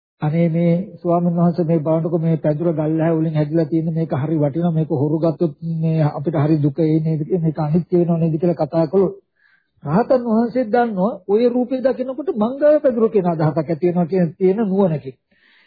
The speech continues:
එතකොට ඒ රූප පැදුර කියන අදහසකින් නෙමෙයි හැබැයි ඒ රූපෙමයි. ඒ රූපෙට ඒ රූපේ දකිනකොට පැදුර කියන ප්‍රඥප්තියකින් ඒ රූපය අසුරු කරනවා. මෙයා පැදුර දිහාම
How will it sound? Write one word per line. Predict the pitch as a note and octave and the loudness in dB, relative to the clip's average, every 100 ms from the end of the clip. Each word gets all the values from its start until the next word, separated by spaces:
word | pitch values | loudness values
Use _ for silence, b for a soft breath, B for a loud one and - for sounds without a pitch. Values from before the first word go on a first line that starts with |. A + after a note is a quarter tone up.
| b | b
එතකොට | F#3 A3+ A3 | 0 2 2
ඒ | F#3 G#3+ | 2 2
රූප | B3 | 2
පැදුර | A#3+ A#3 A#3 | 2 2 2
කියන | A3+ A3 | 0 -2
අදහසකින් | G3+ G3 G3 D#3+ F3 | 0 0 0 -4 -4
නෙමෙයි | B3 D4+ | -6 -4
හැබැයි | C#3+ G3+ B3 C4+ | 0 2 2 2
ඒ | C4+ | 0
රූපෙමයි. | C#4 C#4+ C#4+ C#3+ A2 _ _ _ - | 2 2 2 0 -6 _ _ _ 0
ඒ | F#3 | 2
රූපෙට | E3 F3+ G3+ G3+ C4 F#4+ - _ _ _ _ _ _ _ | 4 2 2 2 2 0 -6 _ _ _ _ _ _ _
ඒ | F#3 G3 | 0 2
රූපේ | G3+ G#3+ | 2 2
දකිනකොට | G#3 G#3 A3 A3 A#3+ A#3+ F4+ - _ _ _ _ _ | 0 0 -4 -4 -4 -2 -6 -8 _ _ _ _ _
පැදුර | - G#3 B3 | -2 2 2
කියන | C4 D4 | 0 -2
ප්‍රඥප්තියකින් | C#4 A#3+ - C4 - C4 B3+ | 0 0 2 -2 2 0 0
ඒ | B3+ | 2
රූපය | A#3+ A#3 B3 | 2 2 2
අසුරු | G3 F#3 | 2 0
කරනවා. | E3+ D3 B2 G#2+ _ _ _ _ _ _ _ b b b b | 0 -2 -4 -14 _ _ _ _ _ _ _ b b b b
මෙයා | E3 A#3+ D4+ | 0 2 2
පැදුර | D4+ E3 G#3 D#4 | 2 0 2 0
දිහාම | D#4+ A#3+ A#3+ G3+ | 0 2 2 0